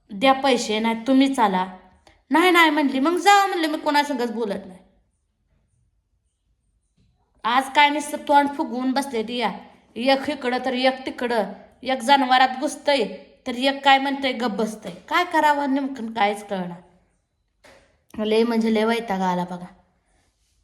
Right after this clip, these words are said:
अन जावाला तर काय बोलून उपयोग आहे? जाऊ मस्त म्हणते जा. अहो ती जा म्हणते, काम करते माझी मी म्हणते. पण पैसा दिला पाहिजे लय, नाहीतर ह्या दोघांनी आलं पाहिजे लय.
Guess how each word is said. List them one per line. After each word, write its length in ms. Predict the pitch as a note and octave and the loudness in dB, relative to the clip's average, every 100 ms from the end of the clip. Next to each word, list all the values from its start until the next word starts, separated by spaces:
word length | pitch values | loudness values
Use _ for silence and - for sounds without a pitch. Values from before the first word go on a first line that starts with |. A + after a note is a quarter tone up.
| _ _ _ _ | _ _ _ _
अन 180 | G3+ G3+ | -6 -4
जावाला 400 | G3 B3 B3 C4 C4 | 4 4 6 4 0
तर 60 | |
काय 260 | C4+ B3 A3+ | 2 4 4
बोलून 340 | A3 B3 G3 | 2 0 0
उपयोग 320 | G3+ G3+ F#3 | -4 -8 -12
आहे? 140 | F3+ - _ _ _ _ A3+ | -12 -16 _ _ _ _ 0
जाऊ 280 | C4 F4+ F#4 | 4 4 2
मस्त 200 | - F#4 | 0 2
म्हणते 360 | E4+ D#4+ D#4 | 2 4 4
जा. 280 | C4 A#3 A3 - - - _ _ _ | 2 2 2 0 -12 -20 _ _ _
अहो 160 | A#3+ C#4 D4 | 0 2 0
ती 80 | E4 | -2
जा 260 | C4 D#4+ | 4 4
म्हणते, 460 | E4+ F4+ D#4+ D4+ D4+ | 4 0 -2 2 2
काम 320 | D4+ D4+ D4 | 4 2 2
करते 380 | D4 D#4 D#4 C4 | 0 -2 -2 -4
माझी 320 | C4+ C4+ A#3 | 0 0 -2
मी 120 | A#3 | -10
म्हणते. 680 | A#3 A3+ A3+ G#3 F#3+ F#3+ _ _ _ _ _ | -10 -10 -10 -10 -10 -14 _ _ _ _ _
पण 160 | D4+ D4+ - - - | 0 0 -6 -8 2
पैसा 380 | E4 D4+ F4+ F4+ | 4 4 4 2
दिला 260 | D#4+ D4 | 4 2
पाहिजे 440 | C#4 C#4+ C4+ A3 A3+ | 2 2 0 -2 -4
लय, 160 | B3 | -4
नाहीतर 280 | B3 B3+ B3+ | -4 -4 -6
ह्या 160 | A3+ C4 | -4 -2
दोघांनी 380 | C4+ C4 B3 | -4 -4 -6
आलं 280 | A#3 A3+ G#3 | -4 -4 -4
पाहिजे 460 | G#3 G#3 F#3+ G3 | -8 -8 -8 -12
लय. 100 | F3+ | -16